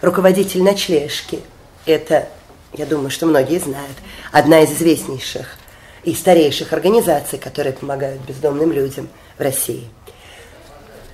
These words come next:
Во-первых, у нас прекрасные гости. И во-вторых, у нас сегодня тема, я бы даже не сказала «интересная», это не то слово.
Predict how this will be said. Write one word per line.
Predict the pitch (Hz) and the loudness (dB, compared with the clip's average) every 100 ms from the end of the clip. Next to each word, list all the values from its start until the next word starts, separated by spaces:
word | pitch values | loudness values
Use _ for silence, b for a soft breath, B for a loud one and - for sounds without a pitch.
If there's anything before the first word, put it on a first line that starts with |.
| - | -6
Во-первых, | 160 160 311 320 226 175 | -4 4 6 6 4 2
у | |
нас | 156 185 - | 2 2 -2
прекрасные | - 175 160 160 160 | -12 -4 -4 -2 -4
гости. | 135 123 117 - - - B B B - | -4 -6 -8 -12 -14 -16 B B B -2
И | 277 | 0
во-вторых, | 285 - 277 208 190 - - | 0 4 4 6 4 2 -4
у | 240 | 2
нас | 196 196 | 2 2
сегодня | - 190 185 180 | 0 2 4 2
тема, | 180 - 180 139 139 139 - - B B B B B B B - - - - - - | 0 4 4 4 0 -4 -10 -20 B B B B B B B -20 -20 -20 -20 -16 2
я | 262 262 | 2 4
бы | 240 | 2
даже | 233 247 233 | 2 2 2
не | 220 | 0
сказала | - 226 294 294 | 0 4 6 6
«интересная», | 226 202 233 214 170 131 - 147 139 | 4 2 4 6 6 4 -2 0 0
это | 139 | 0
не | 143 | -2
то | 139 147 | -2 -6
слово. | - 156 127 127 127 | -4 -2 0 -2 -8